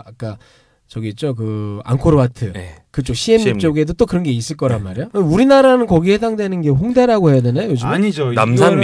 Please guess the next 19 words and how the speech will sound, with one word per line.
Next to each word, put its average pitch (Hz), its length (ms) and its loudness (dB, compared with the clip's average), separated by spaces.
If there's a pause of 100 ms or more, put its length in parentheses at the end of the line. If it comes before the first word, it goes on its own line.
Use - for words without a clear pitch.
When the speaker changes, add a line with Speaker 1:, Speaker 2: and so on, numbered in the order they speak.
Speaker 2:
밑에가 131 260 -2
많죠. 92 360 -6
Speaker 1:
남산 131 320 -2
밑에? 117 120 -4
Speaker 3:
아니, 185 140 -2
아니, 147 340 -8 (140)
이거는 165 540 -6 (160)
지금 165 180 -8
말씀하시는 139 540 -6
홍대나 247 460 -4
이런 135 240 -4
데는 110 340 -8 (460)
지금 123 340 -10
대도시 208 540 -6
서울에 285 480 -2
Speaker 1:
약간, 139 380 2
네. 110 80 -4
Speaker 3:
있잖아요. 127 480 0 (100)
Speaker 1:
음. 101 240 -14